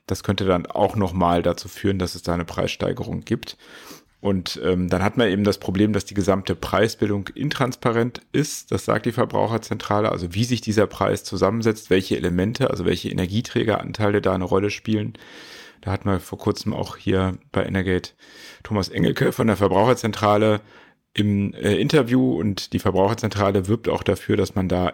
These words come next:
Änderungen macht, damit es transparenter ist.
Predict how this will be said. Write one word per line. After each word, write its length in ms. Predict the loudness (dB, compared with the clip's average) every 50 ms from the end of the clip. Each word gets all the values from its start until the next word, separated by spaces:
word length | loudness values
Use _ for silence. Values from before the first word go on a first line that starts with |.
| -2
Änderungen 680 | 0 2 2 4 4 4 2 2 2 2 2 2 2 2
macht, 320 | 2 2 2 0 0 -2
damit 220 | -2 -2 -2 -2 -4
es 100 | -8 -6
transparenter 720 | -4 -4 -4 -4 -4 -4 -4 -2 -2 -2 -2 -2 -2 -2
ist. 240 | -2 -4 -6 -8